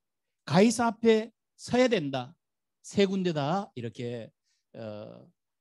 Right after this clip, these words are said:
must란 단어를 넣어서 말씀해 주고 있습니다. "꼭 해야 된다. 반드시 로마 복음화 해라."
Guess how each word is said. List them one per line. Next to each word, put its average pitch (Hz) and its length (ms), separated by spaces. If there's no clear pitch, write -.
must란 175 540
단어를 147 560
넣어서 214 600
말씀해 123 540
주고 135 240
있습니다. - 240
"꼭 233 280
해야 240 120
된다. 196 420
반드시 220 560
로마 214 260
복음화 208 280
해라." 175 400